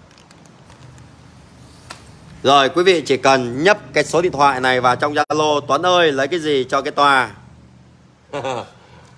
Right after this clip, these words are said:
Trời ơi, toa hàng mọi người ơi. Toa hàng. Toa hàng giờ không kịp nữa rồi anh em ơi. <laughs> Nè. Trời ơi, chỗ này chắc phải năm mươi toa. Trời ơi, không kịp. Đủ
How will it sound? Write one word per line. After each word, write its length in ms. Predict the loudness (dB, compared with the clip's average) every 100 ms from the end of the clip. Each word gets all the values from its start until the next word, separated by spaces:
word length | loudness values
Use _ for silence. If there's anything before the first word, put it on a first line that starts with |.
| _
Trời 300 | -8 -4 -4
ơi, 80 | -6 -6
toa 140 | -8
hàng 320 | -6 -8 -8
mọi 160 | -12 -10
người 180 | -8 -6
ơi. 160 | -8 -10 -20 _ _ -16 -14 -10
Toa 220 | -8 -6
hàng. 220 | -6 -8 -10 -18 -20 -20 -14 -4
Toa 140 | 0
hàng 260 | 0 0 0
giờ 140 | -2 0
không 180 | -2 2
kịp 220 | 0 2
nữa 120 | 0
rồi 120 | 2
anh 120 | 2 0
em 180 | -2
ơi. 140 | -2 -4
<laughs> 20 |
Nè. 500 | -8 -2 -2 -2 -6 -8 -20 _ _ -20 -20 -20 -20 -20 -8
Trời 300 | 2 4 6
ơi, 120 | 4 2
chỗ 120 | 0
này 140 | 2 0
chắc 140 | 0
phải 100 | -2
năm 220 | 0 2
mươi 120 | 2
toa. 440 | 4 6 4 2 -4 _ -20 _ _ _ _ _ _ _ _ _ _ _ _ _ -20 -20 -20 _ _ -2
Trời 500 | 2 4 4 4 2
ơi, 160 | 2 0 -2
không 120 | -4 2
kịp. 220 | 2 2 -6 _ _
Đủ 140 | -18